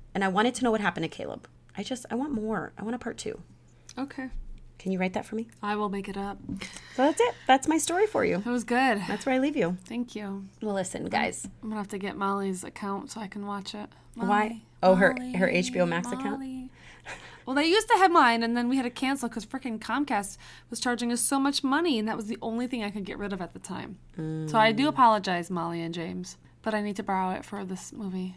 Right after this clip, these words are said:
Speaker 1: I think Comcast should just support our podcast and pay for you.
Speaker 2: They should.
Speaker 1: And then we'll use Comcast to watch our movie.
Speaker 2: It's a lot of money I'm wasting
Speaker 1: No,
Speaker 2: on
Speaker 1: it's
Speaker 2: cable.
Speaker 1: all, it's ridiculous. But you know what was not a lot of money?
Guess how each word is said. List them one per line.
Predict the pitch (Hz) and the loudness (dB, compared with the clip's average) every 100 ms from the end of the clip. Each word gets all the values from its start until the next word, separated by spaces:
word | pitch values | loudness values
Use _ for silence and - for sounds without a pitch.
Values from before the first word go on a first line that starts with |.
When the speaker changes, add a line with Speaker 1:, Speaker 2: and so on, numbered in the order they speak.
| - | 0
Speaker 1:
I | 226 | 2
think | 247 | 2
Comcast | - 180 202 220 147 147 | 0 -2 -2 -2 -6 -6
should | 170 | -10
just | - 160 - - - - - _ _ _ - | -10 -10 -10 -12 -14 -20 -20 _ _ _ -18
support | - - - 180 | -12 -10 0 2
our | 175 160 | 4 2
podcast | - 147 190 185 139 143 - | -2 -2 -2 -2 -4 -4 -6
and | 147 143 | -8 -6
pay | 160 | -6
for | 180 151 | -4 -4
you. | 151 143 147 170 | -4 -2 -4 -4
Speaker 2:
They | 247 | -2
should. | - 233 | 0 0
Speaker 1:
And | 202 - 110 123 170 | -2 -4 -8 -4 -2
then | 170 170 | 0 2
we'll | 180 180 | 2 2
use | 185 190 - - | -2 -4 -10 -10
Comcast | 202 202 180 170 | -6 -4 -4 -6
to | - | -6
watch | 170 170 | -8 -6
our | 165 | -8
movie. | 160 175 190 156 143 | -6 -6 -8 -10 -12
Speaker 2:
It's | - - | -10 -6
a | |
lot | 226 202 196 208 | -2 0 2 0
of | 196 | -2
money | 196 190 185 | -4 -4 -6
I'm | 185 175 214 196 | -8 -10 -12 -10
wasting | 196 190 - | -8 -8 -4
Speaker 1:
No, | 190 | 0
Speaker 2:
on | 170 | 2
Speaker 1:
it's | 175 | 2
Speaker 2:
cable. | 160 156 | 0 0
Speaker 1:
all, | 202 196 | -2 -6
it's | 190 190 | -6 -4
ridiculous. | 170 151 147 156 151 - - - - - | -4 -6 -4 -4 -4 -8 -16 -20 -20 -4
But | 180 147 | -2 0
you | 185 | 0
know | 196 190 | 0 0
what | 196 175 165 - | 0 0 -2 -2
was | 156 | -4
not | 156 170 | -2 -2
a | |
lot | 202 247 | 0 0
of | |
money? | 269 294 370 | 2 0 -4